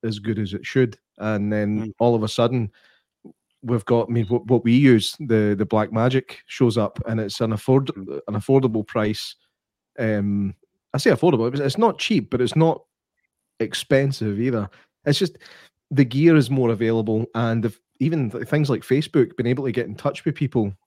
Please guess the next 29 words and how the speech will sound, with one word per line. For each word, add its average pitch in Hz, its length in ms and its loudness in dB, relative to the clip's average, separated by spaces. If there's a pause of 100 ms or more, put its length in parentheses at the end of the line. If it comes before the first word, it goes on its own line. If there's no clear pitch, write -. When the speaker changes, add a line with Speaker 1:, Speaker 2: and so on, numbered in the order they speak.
(360)
Speaker 1:
um, 113 80 0
Speaker 2:
Mm-hmm. 104 420 0 (380)
Speaker 1:
to, 110 260 0
to 107 120 -8
bring 110 260 -2
stuff 104 240 -8
together, 113 360 -4
I 104 40 -6
think, 101 260 -6 (200)
Speaker 2:
And 139 140 2
that 135 160 2
time 147 120 4
Speaker 1:
for 143 60 6
Speaker 2:
you 143 80 10
Speaker 1:
me, 190 80 8
Speaker 2:
phoned 143 240 6
T 147 140 6
Speaker 1:
makes 123 220 4
a - 40 6
difference. 147 400 2 (140)
Speaker 2:
Portakis. 175 1120 4
<laughs> - 60 -8
Speaker 1:
Yeah. 156 760 4 (340)
Yeah, 135 240 4
that 139 180 4
was 294 160 4
funny. 139 500 4 (200)
Speaker 2:
<laughs> - 1000 2 (420)
Speaker 1:
Now, 120 360 4